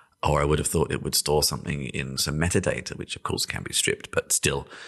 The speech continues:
Um, so I'm actually frankly surprised that that hadn't happened before, but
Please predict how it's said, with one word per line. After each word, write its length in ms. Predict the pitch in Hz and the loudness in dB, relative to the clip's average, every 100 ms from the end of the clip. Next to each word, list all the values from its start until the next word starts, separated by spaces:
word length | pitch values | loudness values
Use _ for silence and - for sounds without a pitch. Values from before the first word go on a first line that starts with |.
| - - - | -16 -10 0
Um, 480 | 71 65 67 64 - | 2 2 -2 -4 2
so 160 | 95 | 4
I'm 120 | 113 | 6
actually 300 | 92 69 76 71 | 4 4 0 0
frankly 240 | - 69 71 | -2 -2 0
surprised 400 | 71 67 62 - | -2 2 0 0
that 140 | - | -2
that 340 | 67 64 - - - | -2 -2 -4 -8 -4
hadn't 300 | 80 - - | -4 -4 -4
happened 260 | - - | -6 -8
before, 460 | - - 110 - - | -4 2 2 2 -2
but 240 | - - | -4 -4